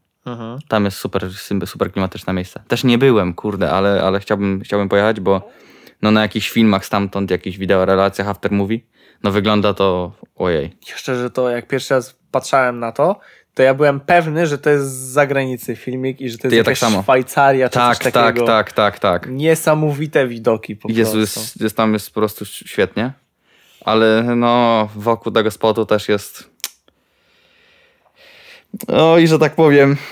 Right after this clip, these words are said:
Speaker 2: w sensie tam jest straszna nagonka na,
Speaker 1: Mhm.
Speaker 2: na ten spot, no nie?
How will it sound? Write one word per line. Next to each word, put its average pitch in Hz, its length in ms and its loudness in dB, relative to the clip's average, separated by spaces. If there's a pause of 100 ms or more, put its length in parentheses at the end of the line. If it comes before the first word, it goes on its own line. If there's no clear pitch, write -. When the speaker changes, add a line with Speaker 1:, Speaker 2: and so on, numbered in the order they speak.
(200)
Speaker 2:
w - 60 -12
sensie 160 460 2 (240)
tam 165 140 2
jest 147 120 0
straszna 120 340 -2
nagonka 92 440 -2 (320)
na, 98 120 -4
Speaker 1:
Mhm. 98 180 -4
Speaker 2:
na 101 80 0
ten 104 160 -4
spot, 90 360 -6
no 98 100 -6
nie? 120 240 -2